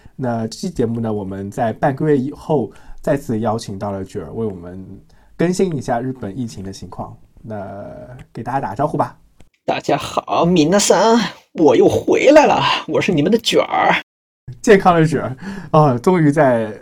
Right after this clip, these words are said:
Speaker 1: 两个星期之后，确-，确实没有问题啊。上次参加那个，呃，模型的展会，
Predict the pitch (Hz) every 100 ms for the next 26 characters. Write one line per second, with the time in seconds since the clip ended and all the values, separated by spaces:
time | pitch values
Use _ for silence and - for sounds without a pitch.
0 | - 127 143 160 156 151 160 170 131 110
1 | - - 175 160 - 285 - - 151 151
2 | 196 165 160 107 117 - 151 147 135 127
3 | 123 147 151 143 139 127 113 110 - 147
4 | - - - 151 120 113 127 165 180 -
5 | - - - 139 156 143 147 135 123 117
6 | 120 - 117 - 131